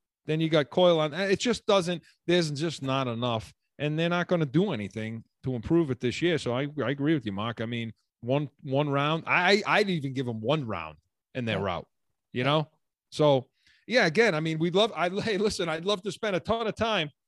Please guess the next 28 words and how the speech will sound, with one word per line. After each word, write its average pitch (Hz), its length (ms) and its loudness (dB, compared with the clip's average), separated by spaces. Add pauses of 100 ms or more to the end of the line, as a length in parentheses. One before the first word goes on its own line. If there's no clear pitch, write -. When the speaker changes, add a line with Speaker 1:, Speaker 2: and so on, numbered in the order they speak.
Speaker 1:
on 160 160 0
the 160 80 0
Bruins 165 500 2
right 147 220 0
now, 135 360 -6 (180)
but 180 280 2 (920)
the 190 80 -4
bottom 226 300 2
line 247 240 0
is 170 160 2
they, 196 280 2
they're 190 180 0
just, 202 260 -2
they 180 100 2
started 220 480 2
great, 220 300 4
like 214 180 2
always. 220 360 6
And 160 120 -4
Mark, 214 260 -4
listen, 233 300 -8
Mark, 147 260 -2
I'll 214 100 0
give 262 180 -4
you 165 80 -4
props 175 380 -2
on 107 200 -6
that. 90 180 -12